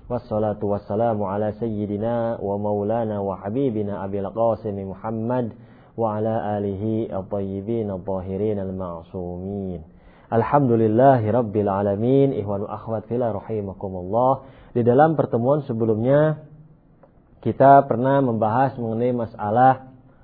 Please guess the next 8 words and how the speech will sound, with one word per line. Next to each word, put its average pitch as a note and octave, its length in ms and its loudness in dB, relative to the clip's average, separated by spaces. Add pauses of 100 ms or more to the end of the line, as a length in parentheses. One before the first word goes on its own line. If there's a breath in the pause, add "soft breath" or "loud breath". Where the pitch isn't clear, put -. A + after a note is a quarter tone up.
(580 soft breath)
uh, G2 400 0
mukaddimah A2 640 0
ya, F#2 160 -2
artinya G#2+ 720 -6 (240)
awal G#2 400 2
pembahasan G2+ 560 -4
mengenai G#2+ 240 -4
masalah G#2+ 720 -2